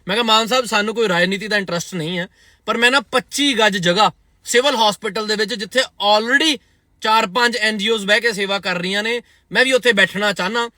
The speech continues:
ਕਿ ਜੇ ਦਸ ਦਵਾਈਆਂ ਡਾਕਟਰ ਨੇ ਸਿਵਲ ਹਸਪੀਟਲ ਲਿਖੀਆਂ ਅੰਦਰ,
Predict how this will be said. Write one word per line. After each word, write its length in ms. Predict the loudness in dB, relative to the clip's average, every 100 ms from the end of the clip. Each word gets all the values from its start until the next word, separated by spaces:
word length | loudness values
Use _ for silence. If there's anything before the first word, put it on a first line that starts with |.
| _ _
ਕਿ 80 | -6
ਜੇ 140 | 0 2
ਦਸ 360 | 4 2 2
ਦਵਾਈਆਂ 360 | -2 0 0 -2
ਡਾਕਟਰ 300 | -2 -4 -6
ਨੇ 120 | -6
ਸਿਵਲ 240 | -6 -4
ਹਸਪੀਟਲ 460 | -2 -4 -8 -10 -6
ਲਿਖੀਆਂ 380 | -6 -4 -4 -2
ਅੰਦਰ, 300 | -2 0 -2